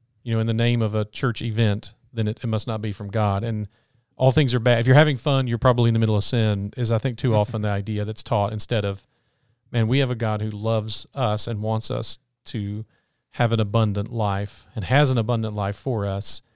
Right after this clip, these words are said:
even that may involve hardships and suffering. And so it's not a, that's not, that's not one thing. So listening to, for me, also another one is listening to a great, uh, either a great speech or a great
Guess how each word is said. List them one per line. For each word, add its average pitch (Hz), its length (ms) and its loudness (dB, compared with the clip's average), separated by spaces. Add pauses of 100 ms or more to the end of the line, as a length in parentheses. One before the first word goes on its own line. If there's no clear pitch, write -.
(240)
even 170 340 6
that 135 100 4
may 127 180 6
involve 110 320 0
hardships 110 480 -4
and 113 120 -6
suffering. 110 580 -6 (640)
And 110 100 -6
so 113 140 0
it's 107 160 -2
not 110 180 0
a, 101 160 -2 (580)
that's 107 180 -8
not, 107 200 -4 (380)
that's - 180 -8
not 113 160 -6
one 110 200 -4
thing. 110 140 -4
So - 120 0
listening 156 420 2
to, 143 140 0
for 123 180 -2
me, 147 280 2
also 127 320 0
another 113 220 0
one 107 100 0
is 107 100 -4
listening 117 320 -4
to 110 140 -4
a 107 40 -6
great, 107 360 -4 (760)
uh, 120 200 2
either 151 280 6
a 123 60 4
great 120 340 0
speech 135 520 -2
or 123 160 -2
a 113 40 -6
great 113 360 -4